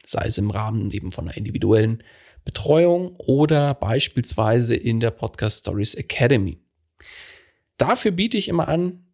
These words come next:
einfach sich unverbindlich mal eine halbe Stunde im Rahmen von einem Strategiegespräch zusammenzusetzen. Das Ganze kostet dich nichts. Wir schauen uns an, wo stehst du aktuell? Wo möchtest du hin?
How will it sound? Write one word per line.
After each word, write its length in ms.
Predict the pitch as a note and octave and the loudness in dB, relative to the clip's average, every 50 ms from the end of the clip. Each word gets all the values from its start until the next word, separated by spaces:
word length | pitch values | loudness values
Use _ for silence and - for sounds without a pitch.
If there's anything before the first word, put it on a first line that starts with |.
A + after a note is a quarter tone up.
| _ | _
einfach 580 | - B2+ C3 C#3 C#3 - - D3 D3 - - _ _ - | -2 0 0 0 0 2 0 0 0 -2 -6 _ _ -6
sich 380 | - - A#2+ A#2 - - _ _ | -2 0 0 0 -2 -6 _ _
unverbindlich 580 | - A#2+ A#2 A#2+ - A2+ - G#2+ A2 - A#2 - | 0 0 2 2 2 0 2 0 0 -2 -4 -6
mal 80 | - - | -6 -8
eine 140 | - - | -8 -8
halbe 240 | - - A2 A#2 A#2+ | -4 0 2 2 2
Stunde 320 | A#2+ - - A#2 A#2 A#2 A2+ | 2 2 0 0 0 2 0
im 100 | A#2+ A2+ | 0 0
Rahmen 220 | G#2 G2 A2 A#2 | -2 -2 -2 -2
von 120 | - A2+ | -2 -4
einem 80 | G#2 A2 | -4 -4
Strategiegespräch 880 | A#2 - - G#2+ G#2 G#2+ G#2+ A#2 A#2+ B2 A#2+ - - - A#2+ A#2 - - | -4 -4 -2 -2 -2 -2 -2 0 2 2 0 0 0 -2 -2 -2 -2 -4
zusammenzusetzen. 800 | - - - A2+ B2 C#3+ D#3 - D3+ C#3 C#3+ D3 D3 - C3+ | -4 0 2 2 4 2 2 0 2 2 2 2 2 0 -4
Das 100 | A#2+ - | -4 -2
Ganze 200 | - A2+ A2 A#2+ | -2 -2 -2 -2
kostet 280 | - - E3+ F3+ - - | 0 0 0 2 2 0
dich 100 | D3 C#3 | 0 2
nichts. 280 | - D#3 D#3+ D#3+ - - | 2 0 0 0 0 0
Wir 80 | C3 | 0
schauen 240 | A#2+ - - C3 C#3 | 0 0 0 0 2
uns 120 | C#3+ C3 - | 2 0 0
an, 260 | - C3 C#3 C#3 B2 | 0 0 0 2 2
wo 140 | B2+ C3+ C3 | 4 4 2
stehst 380 | - - C3+ D3 G3 - - | 2 2 2 2 2 2 2
du 100 | F#3+ F#3 | 2 0
aktuell? 560 | - - - - - - - G3 A3 C4+ - _ _ _ _ _ _ - - - - - - - _ - | 0 0 -4 -8 -2 0 0 0 -2 -4 -8 _ _ _ _ _ _ -20 -20 -20 -20 -20 -20 -18 _ 2
Wo 140 | - E3+ B3+ | 4 4 4
möchtest 400 | E3+ A#3+ A3+ - - E3 - - | 4 2 2 0 -2 -2 0 2
du 80 | D3 | 2
hin? 300 | D3 D3 D3 D#3+ E3 - | 2 2 0 -2 -6 -10